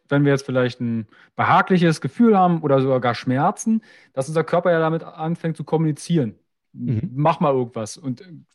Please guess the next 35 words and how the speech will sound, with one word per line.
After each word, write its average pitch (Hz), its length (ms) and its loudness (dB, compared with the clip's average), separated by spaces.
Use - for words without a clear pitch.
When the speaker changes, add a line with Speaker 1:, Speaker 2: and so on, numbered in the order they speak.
Speaker 1:
du 156 140 2
hast 180 160 0
ja 170 80 2
auch 220 160 2
eine 160 100 0
ähnliche 170 380 2
Reise 143 280 2
hinter 196 280 0
dir. 127 140 0
Sag, 127 160 -4
„Okay, 175 200 -4
ich 175 60 -4
gehe 214 120 -4
zum 214 120 -2
Chiropraktiker, 139 840 -6
ich 160 100 -14
gehe 185 100 -6
zum 190 160 -4
Physio, 131 400 -6
zum 180 160 -10
Osteopathen“, 165 720 -8
was 220 220 0
man 262 100 6
nicht 220 160 2
alles, 190 280 -2
die 151 140 2
haben 185 260 6
ja 196 120 2
keine 180 200 2
nachhaltige, 175 720 2
oder 113 100 -14
meistens 123 420 -4
keine 143 180 -4
nachhaltige 139 600 -4
Wirkung. 110 320 -8